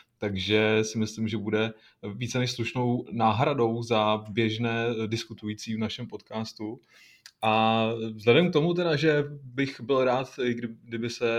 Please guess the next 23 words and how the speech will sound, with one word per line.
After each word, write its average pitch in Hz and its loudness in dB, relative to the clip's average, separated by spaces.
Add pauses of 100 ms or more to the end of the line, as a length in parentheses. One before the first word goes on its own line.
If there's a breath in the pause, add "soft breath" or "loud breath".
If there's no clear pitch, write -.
(100)
eh, 107 -4
v - -18
našem 110 -6
podcastu 117 -6
objevoval 117 -2
i 151 -6
do 156 -4
budoucna, 107 -4 (580 soft breath)
tak 139 0
musí 185 4
samozřejmě 151 2
pro-, 131 0
proběhnout 135 -2
takový 135 -4
to 156 -2
tradiční 135 0
grilování. 131 -2
Takže 110 -6
Davide, 123 -2 (460 loud breath)
máš 131 2
připravený 139 0
takový 135 -4
ty 143 -4